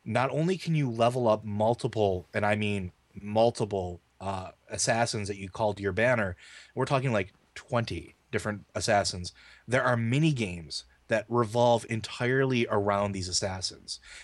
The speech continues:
And as you level them up through these mini games, you can actually call them in for quests. You can have them do quests for you. You can do quests side by side to develop their characters. It's phenomenal.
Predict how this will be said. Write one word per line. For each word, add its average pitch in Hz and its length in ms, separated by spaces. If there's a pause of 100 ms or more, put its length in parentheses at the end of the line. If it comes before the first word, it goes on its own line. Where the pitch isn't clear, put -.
And 107 160
as 131 380
you 131 120
level 127 280
them 123 120
up 120 140
through 117 140
these 101 180
mini 135 180
games, 104 240
you 98 80
can 104 80
actually 101 220
call 110 240
them 107 100
in 104 100
for 98 120
quests. - 480 (300)
You 113 80
can 110 100
have 123 380
them 117 180
do 107 180
quests - 460
for 107 460
you. 165 360 (320)
You 107 120
can 104 180
do 117 160
quests - 260
side 110 220
by 107 140
side 110 320
to 113 80
develop 107 500
their - 240
characters. 196 720 (560)
It's - 340
phenomenal. 110 680